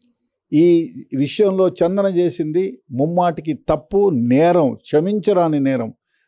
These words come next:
కాబట్టి ఈమెకి తగిన శిక్ష పడాలి. అదేవిధంగా ఈ కేసులో ఎవరైతే విట్‌నెసెస్ ఉన్నారో అందరూ పకడ్బందీగా చెప్పాలి, జరిగింది జరిగినట్టుగా చెప్పాలి. So ఆ విధంగా చేయగలిగితే, వీళ్ళకి జైలు శిక్ష పడితే,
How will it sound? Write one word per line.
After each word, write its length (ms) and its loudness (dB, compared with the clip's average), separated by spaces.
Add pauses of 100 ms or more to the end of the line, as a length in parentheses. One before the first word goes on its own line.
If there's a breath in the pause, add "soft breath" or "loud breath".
(120)
కాబట్టి 600 0 (420)
ఈమెకి 460 0
తగిన 320 -2
శిక్ష 280 -6
పడాలి. 460 0
అదేవిధంగా 680 0 (420)
ఈ 260 2
కేసులో 440 2
ఎవరైతే 560 2
విట్‌నెసెస్ 720 -4 (580)
ఉన్నారో 640 2
అందరూ 380 2
పకడ్బందీగా 720 0
చెప్పాలి, 500 -2
జరిగింది 440 0
జరిగినట్టుగా 540 -2
చెప్పాలి. 540 -4 (560)
So 240 2
ఆ 160 0
విధంగా 360 0 (100)
చేయగలిగితే, 640 0 (140)
వీళ్ళకి 380 -2
జైలు 240 0
శిక్ష 280 -4
పడితే, 460 -2